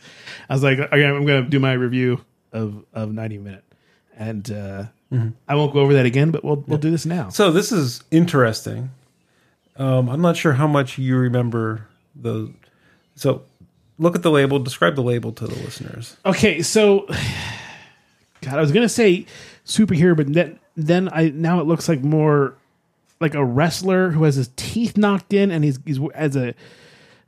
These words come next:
Speaker 1: or, or a rugby, the rugby
Speaker 2: Here,
Speaker 1: guy has his
Speaker 2: look
Speaker 1: teeth
Speaker 2: over,
Speaker 1: knocked
Speaker 2: look
Speaker 1: in.
Speaker 2: at that part over there.
Speaker 1: Okay, so it is rugby.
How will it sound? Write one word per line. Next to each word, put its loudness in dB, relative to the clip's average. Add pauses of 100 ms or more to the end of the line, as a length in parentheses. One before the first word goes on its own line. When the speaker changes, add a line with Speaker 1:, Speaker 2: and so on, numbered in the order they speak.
(640)
Speaker 1:
or, 2
or 6
a 2
rugby, 2 (180)
the -4
rugby 2
Speaker 2:
Here, -4
Speaker 1:
guy 2
has 4
his -4
Speaker 2:
look -6
Speaker 1:
teeth 2
Speaker 2:
over, 4
Speaker 1:
knocked -2
Speaker 2:
look -8
Speaker 1:
in. -2
Speaker 2:
at -4
that -2
part -6
over -8
there. -12 (1200)
Speaker 1:
Okay, 0
so 0
it 6
is 4
rugby. -6